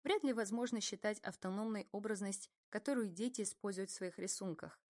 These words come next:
Но важно здесь то, что детей не разрешается критиковать ни за то, какие образы, техники или средства они выбирают для рисунков,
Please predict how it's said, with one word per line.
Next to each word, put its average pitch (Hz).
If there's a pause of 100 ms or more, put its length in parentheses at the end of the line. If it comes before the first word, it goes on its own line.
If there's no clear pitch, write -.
(440)
Но 208
важно 262
здесь 202
то, 294
что 220
детей 202
не 247
разрешается 208
критиковать 202
ни 196
за 165
то, 247
какие 233
образы, 214
техники 185
или 156
средства 247
они 233
выбирают 220
для 214
рисунков, 214